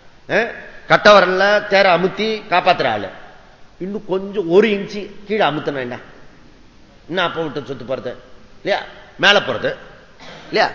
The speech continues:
அந்த நாகாஸ்தர் நீ, நீ யோசிச்ச, நீ, அஹ், நான் யோசிச்சேன்,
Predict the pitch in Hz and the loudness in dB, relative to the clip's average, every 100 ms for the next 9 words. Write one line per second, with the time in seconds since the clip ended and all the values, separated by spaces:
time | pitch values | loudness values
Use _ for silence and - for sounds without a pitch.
0 | - - - 131 147 240 226 - 165 143 | -10 -18 -6 2 6 8 6 6 -2 0
1 | 180 214 190 - - 196 214 208 269 254 | 2 2 0 -6 -2 2 6 8 6 4
2 | 262 233 226 - - - - 180 247 170 | 2 4 2 -2 -20 -20 -2 2 2 -2
3 | - - - - - 220 247 247 175 160 | -14 -20 -20 -6 2 4 6 4 2 -4
4 | 104 | -4